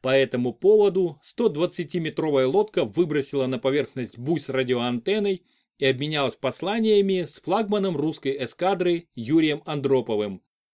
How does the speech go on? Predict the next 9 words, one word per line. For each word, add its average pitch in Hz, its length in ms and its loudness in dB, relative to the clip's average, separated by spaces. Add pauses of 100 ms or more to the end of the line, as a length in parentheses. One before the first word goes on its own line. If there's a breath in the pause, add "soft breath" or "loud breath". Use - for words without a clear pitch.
(140)
«Топить 160 420 0
всех - 360 2
янки 139 800 -2
за 110 220 -2
родину 175 420 2
и 135 140 -4
за 139 140 0
покойного 175 540 0
Сталина!» 127 680 -2